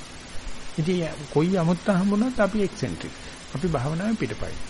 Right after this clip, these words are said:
ඉතින් ප්‍රීතිය හම්බුනත් භාවනාවෙන් පිටපයින්නවා. කනගාටුව හම්බුනත් භාවනාවෙන් පිටපයින්නවා. ඉතින් ඒක ඉවරලා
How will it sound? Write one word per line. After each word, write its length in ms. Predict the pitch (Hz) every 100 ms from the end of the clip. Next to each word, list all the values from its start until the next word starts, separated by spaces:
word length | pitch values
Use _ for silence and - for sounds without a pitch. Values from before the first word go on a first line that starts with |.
| - - - - - - -
ඉතින් 220 | - 131 107
ප්‍රීතිය 420 | 139 151 151 175
හම්බුනත් 380 | 185 208 208 196
භාවනාවෙන් 380 | 127 120 110
පිටපයින්නවා. 640 | 113 113 120 120 120 120 123 - - - - - - -
කනගාටුව 520 | - 143 156 175 196 170
හම්බුනත් 320 | 151 127 120
භාවනාවෙන් 360 | 110 123 127
පිටපයින්නවා. 720 | 120 117 - 120 117 117 113 120 - - -
ඉතින් 200 | 170 196
ඒක 120 | 180 180
ඉවරලා 460 | 165 147 131 190